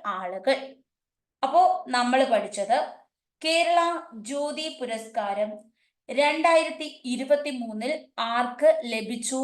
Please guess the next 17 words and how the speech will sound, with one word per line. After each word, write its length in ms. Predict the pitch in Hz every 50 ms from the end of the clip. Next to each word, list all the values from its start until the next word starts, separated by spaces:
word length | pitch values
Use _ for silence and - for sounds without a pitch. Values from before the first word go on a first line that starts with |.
| 262 - - 240 226
എന്നുള്ളതാണ്. 560 | 220 214 214 208 202 214 220 262 254 262 - - - - _ _ _ _ _ _ _ _ _ _ - 262 285
രണ്ടായിരത്തി 500 | 320 330 330 359 359 349 359 359 359 370 359
ഇരുപത്തിരണ്ടിലാണ് 680 | 349 339 339 339 339 320 320 302 277 294 294 285 277 277 269 262
ആദ്യമായി 420 | 254 247 269 262 262 254 262 262 262 -
കൊടുത്തത്. 420 | 254 240 233 226 - 233 220 233 269 294 - - 269
അപ്പോൾ 280 | 269 262 - 311 349 359 - - 254 247
ലഭിച്ചത് 460 | 233 233 233 - - 240 220 226 240 269 - - - 294 311
എം 100 | 339 359 370 294 269
ടി 140 | 277 269 254 247 - - - - _ _ 240 240
വാസുദേവൻ 840 | 254 254 269 285 285 - - 320 277 269 262 233 226 226 233 233 233 226 226 - - 226
നായർക്കായിരുന്നു. 960 | 220 220 214 220 220 220 214 220 - 220 208 202 202 202 202 196 196 214 262 233 254 - - - _ _ 247 247
എം 100 | 247 247 247 240 - -
ടി 100 | 262 302 359 392 - - 240
വാസുദേവനായിരുന്നു 920 | 214 208 208 - - - 220 220 214 214 214 214 208 202 202 202 214 294 392 330 285
രണ്ടായിരത്തി 480 | 254 220 208 208 202 202 - - 330 - - - 240 220
ഇരുപത്തിരണ്ടിൽ. 1200 | 208 208 196 202 202 - - 339 392 403 - - - 208 202 185 180 185 - - - 277 269 - - - - _ _ _ _ _ _ _ _ _ _ _ _ _ _ _ _ _ _ _ _ _ 294
അടുത്ത 180 | 311 311 320